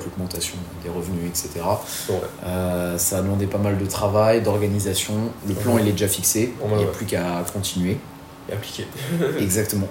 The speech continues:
Speaker 1: Voilà, exactement. Et donc, ce qui est relié à ça, c'est, euh, ce qui va me permettre d'atteindre cet objectif-là, c'est, euh, le sous-objectif du fait que je voulais développer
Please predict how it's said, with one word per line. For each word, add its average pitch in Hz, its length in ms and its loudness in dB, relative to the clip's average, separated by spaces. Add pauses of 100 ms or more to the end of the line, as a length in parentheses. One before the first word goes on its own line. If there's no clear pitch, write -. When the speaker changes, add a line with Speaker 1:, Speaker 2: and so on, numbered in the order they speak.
(220)
Speaker 1:
Voilà, 85 260 -4
exactement. 104 600 0
Et 143 100 8
donc, 139 320 2 (220)
ce - 140 4
qui 127 120 2
est 127 40 6
relié 120 240 6
à 104 100 8
ça, - 320 6 (260)
c'est, 120 560 8
euh, 98 340 4
ce 95 120 0
qui 110 60 0
va 98 80 4
me 98 40 -2
permettre 117 300 4
d'atteindre 117 320 2
cet 107 160 2
objectif-là, 101 520 -2
c'est, - 240 -2
euh, 90 240 -4
le 95 60 -2
sous-objectif 101 720 -2
du 92 80 -8
fait 107 380 -2
que 107 340 2 (280)
je 90 140 -6
voulais 101 200 2
développer 113 640 2